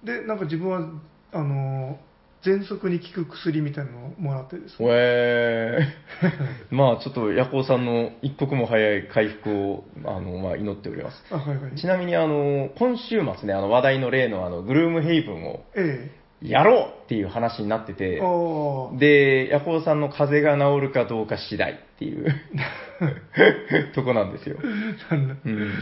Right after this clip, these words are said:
Speaker 1: まあ、無理しない方がいいんじゃないですかね。
Speaker 2: そうですね。まあ、グルームヘイブン、あの、やっと開封が済みまして、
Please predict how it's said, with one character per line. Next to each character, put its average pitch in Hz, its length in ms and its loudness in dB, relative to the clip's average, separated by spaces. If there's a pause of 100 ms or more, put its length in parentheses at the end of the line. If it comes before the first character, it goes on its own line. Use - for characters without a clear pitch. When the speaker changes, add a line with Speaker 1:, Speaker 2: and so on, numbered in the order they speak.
(240)
Speaker 1:
ま 160 220 4
あ、 135 80 -2
無 147 180 0
理 147 140 -4
し - 120 -8
な 151 120 0
い 147 160 -4
方 147 200 -2
が 151 100 -6
い 151 60 -6
い 147 40 -6
ん 139 80 -4
じ - 40 -6
ゃ - 40 -10
な - 80 -14
い - 20 -20
で - 60 -20
す - 100 -20
か - 120 -20
ね。 180 220 -12
Speaker 2:
そ 185 180 -2
う - 20 0
で 117 80 -6
す - 80 -12
ね。 127 120 2
ま 196 340 2
あ、 - 20 -10
グ 226 80 0
ル 285 60 2
ー 302 40 2
ム 302 100 4
ヘ 302 100 6
イ 285 40 4
ブ 208 100 0
ン、 127 520 2
あ 151 100 6
の、 139 180 4
や 147 120 4
っ 156 100 -6
と 196 140 2
開 185 260 0
封 185 160 -4
が 180 160 4
済 170 80 -4
み 170 100 2
ま 170 120 4
し - 160 -8
て、 110 320 2